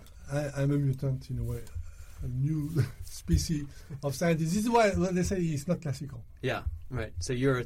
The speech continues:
Speaker 2: you're s-, you slightly mutate away from the rest of the
Speaker 1: Yeah,
Speaker 2: scientific
Speaker 1: because I'm i-, isolated.
Speaker 2: Do you, do you look for new music? Are you listening to new
Speaker 1: Absolutely.
Speaker 2: composers? Or new
Speaker 1: I, I look for new composer. Uh,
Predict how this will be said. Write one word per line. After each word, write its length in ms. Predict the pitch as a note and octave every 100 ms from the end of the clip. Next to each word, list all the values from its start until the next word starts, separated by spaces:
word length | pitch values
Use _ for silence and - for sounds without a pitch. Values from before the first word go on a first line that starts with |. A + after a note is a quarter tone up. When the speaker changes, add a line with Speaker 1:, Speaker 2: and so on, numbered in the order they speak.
| -
Speaker 2:
you're 120 | A#2+
s-, 160 | - -
you 140 | B2
slightly 320 | - D#3 C#3
mutate 380 | B2 A#2 B2 G#2
away 220 | F#2 F2+
from 200 | F2 F#2
the 80 | F2
rest 220 | E2 D#2+
of 60 | -
the 60 | -
Speaker 1:
Yeah, 40 |
Speaker 2:
scientific 280 | - C3+ - C3+
Speaker 1:
because 240 | - -
I'm 240 | C#3 C#3 E3 - C#3+
i-, 160 | D#3+ -
isolated. 320 | C3+ C#3+ C3+ C#3 - - -
Speaker 2:
Do 80 | B2
you, 80 | A#2
do 120 | A#2+
you 100 | A#2
look 180 | A2 C#3
for 140 | C3+
new 160 | A#2 B2+
music? 320 | B2+ C3+ F#3 - -
Are 60 | A2
you 60 |
listening 300 | G#2+ A#2 B2
to 80 | A2
new 440 | G2+ A#2 B2 B2 A#2+
Speaker 1:
Absolutely. 640 | F3+ C3 - - G#3+ F3+ F3
Speaker 2:
composers? 120 | D#3+
Or 240 | D3 D3+
new 100 | E3+
Speaker 1:
I, 20 | E3+
I 40 |
look 200 | F#3 F3
for 60 | E3
new 200 | D#3 D#3
composer. 680 | C#3+ C#3 D#3 D3+ G#3 A3+ G#3+ - -
Uh, 420 | D3 D3 C#3+ C3+